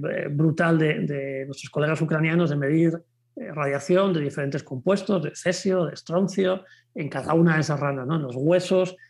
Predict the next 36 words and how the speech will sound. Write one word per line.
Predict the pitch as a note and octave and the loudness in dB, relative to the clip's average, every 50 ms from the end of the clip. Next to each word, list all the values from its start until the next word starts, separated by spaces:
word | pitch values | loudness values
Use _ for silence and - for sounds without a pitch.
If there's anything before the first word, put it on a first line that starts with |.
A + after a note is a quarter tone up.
| _ - | _ -8
y | - D#3 | -6 -6
en | D3 | -4
los | C#3 C3 A#2+ | -4 -2 2
músculos | C#3+ E3 F3+ F#3 E3+ - - F3 E3+ D#3+ | 4 6 6 4 4 2 2 2 4 4
de | D#3 D3+ | 2 0
esas | - D#3 D3 | -2 -4 -6
ranas, | C#3+ C#3 C3+ - C#3 | -8 -10 -14 -10 -6
¿no? | D3 F3 | -4 -4
Un | |
trabajo, | E3+ E3+ D3 D3 D3 - F#3+ F#3 F#3 - - _ _ _ _ _ _ _ | -2 0 -2 -2 0 2 2 0 0 -2 -12 _ _ _ _ _ _ _
eh, | - - D3 C#3 C3+ C#3 - C#4 | -8 -6 -4 -4 -4 -6 -8 -6
enorme. | C#4+ - C#3 C#3+ D#3 C3+ B2+ - G#3+ - _ _ _ _ _ _ - - - - - - - - - | -4 -2 0 0 0 0 -2 -6 -12 -16 _ _ _ _ _ _ -20 -20 -20 -20 -20 -20 -16 -8 -4
Entonces, | D#3+ F3 D3 E3+ | -2 -2 0 2
con | - F3 F3 F#3+ | 2 4 4 4
eso, | G3 G3+ B3 B3 F4+ G#4+ - - - | 4 4 2 2 0 0 -6 -6 -4
eh, | G#3+ F3 F3 E3+ E3 E3 - - - - _ _ _ _ | 0 0 2 2 2 0 -2 -4 -10 -18 _ _ _ _
lo | - B3 A3 F#3+ E3 - | -6 -2 0 0 0 2
que | F3 | 2
llegamos | D#3+ D#3+ D#3+ D#3+ F3 G3+ G#3+ G3+ - | 2 2 2 2 4 2 2 2 2
a | G3+ | 2
ver | G3+ A3 A#3+ | 2 4 4
es | B3+ B3+ - | 2 0 0
que | - G3 F3+ E3 E3 E3+ - - - - - - _ _ _ | 0 0 2 2 0 -2 -6 -12 -16 -18 -20 -20 _ _ _
no | - E3 F3 | 0 2 4
había | F3+ F#3 G3+ G3+ | 4 4 4 4
ninguna | F#3+ F#3+ F3+ F#3 F#3 F3+ | 4 4 4 4 4 4
relación | E3 E3+ E3 E3 E3 - F#3 F#3 F3+ | 4 4 2 2 2 0 0 0 0
entre | F3+ E3+ E3+ D#3+ D3+ D#3 - - _ _ _ _ _ _ _ - | 0 0 -2 -2 -2 -4 -8 -12 _ _ _ _ _ _ _ -12
la | F3 D#3+ C#3+ | -10 -8 -6
radiación | C#3+ D3+ D3 C#3+ C#3 - G3+ F#3+ | -6 -4 -4 -4 -2 0 0 0
que | G3 | 2
tenían | E3+ F#3 F3 F#3+ G3 F3 | 2 2 2 2 2 0
esas | - E3 D3+ | -2 -2 -2
ranas | D#3 E3 D#3+ D3 | -2 -4 -4 -4
que | - | -4
nosotros | F3+ D#3+ E3 F3 D#3+ E3+ | -4 -2 -2 -4 -4 -6